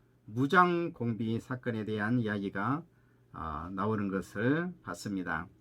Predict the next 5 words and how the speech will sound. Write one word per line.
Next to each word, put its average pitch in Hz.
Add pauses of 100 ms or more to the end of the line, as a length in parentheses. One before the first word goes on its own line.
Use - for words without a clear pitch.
(1500)
어, 95
많은 135
사람들이 113
희생되고 113
있었는데, 104